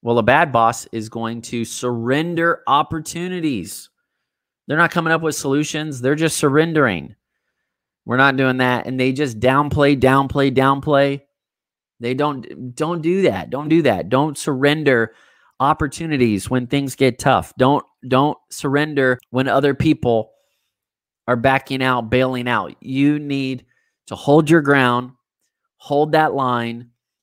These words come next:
and you need to be solution minded. And then a bad boss or a good boss is strategic, and a bad boss stalls growth. Man, that's, that's one of the hardest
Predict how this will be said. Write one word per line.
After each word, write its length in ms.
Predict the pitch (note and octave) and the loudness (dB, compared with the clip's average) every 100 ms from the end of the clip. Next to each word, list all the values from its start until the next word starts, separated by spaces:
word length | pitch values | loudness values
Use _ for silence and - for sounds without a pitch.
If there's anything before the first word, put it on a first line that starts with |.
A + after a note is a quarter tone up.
| _ | _
and 160 | A#2+ C3 | -12 -10
you 80 | C3+ | -8
need 160 | C3+ | -6
to 80 | C3 | -4
be 160 | B2 B2+ | -2 -4
solution 920 | - A#2 A#2 C3 B2 - B2+ B2 B2 _ _ _ | -2 2 4 4 4 -2 -2 -4 -8 _ _ _
minded. 800 | - G#2+ A#2+ B2 A#2+ G2+ D#2+ - _ _ - | -12 0 2 2 0 -2 -4 -10 _ _ -8
And 100 | A#2+ | -2
then 120 | B2 | -2
a 40 | |
bad 300 | A2 C3 A2+ | 2 2 4
boss 320 | A#2+ A#2+ A#2+ A2+ - | 2 0 0 -8 -10
or 160 | C3 A#2+ | -4 -4
a 60 | A2+ | 0
good 220 | C3+ C#3+ | 0 2
boss 280 | C3 A#2+ - | 0 0 -6
is 100 | A2 | -14
strategic, 760 | - G#2+ - D#3+ D#3 D#3 _ _ _ _ _ _ | -12 -10 -6 -4 -2 -4 _ _ _ _ _ _
and 120 | - | -10
a 40 | A2 | -4
bad 360 | A#2 A#2 A#2+ | 2 2 2
boss 320 | A#2 A#2+ A2+ - _ _ | -2 -2 -4 -14 _ _
stalls 1040 | - - - - A#2+ A2+ A2 A2 A2 - - _ _ _ _ | -20 -18 -8 0 2 2 2 -2 -8 -14 -20 _ _ _ _
growth. 760 | A2 G2+ G#2 F2 D#2+ - - - _ _ _ _ _ _ _ _ _ _ _ _ - | -6 0 2 2 -4 -14 -20 -20 _ _ _ _ _ _ _ _ _ _ _ _ -10
Man, 360 | A2+ A#2+ A2 | -6 -4 -4
that's, 320 | B2+ C#3 C3+ | -2 -4 -6
that's 360 | - B2+ C#3+ - | -4 -2 -2 -4
one 220 | C#3 C#3 | -4 -2
of 100 | C3 | -2
the 80 | F#2 | -4
hardest 600 | - C#3 D3 D3 C3+ - | -2 0 2 0 -2 -8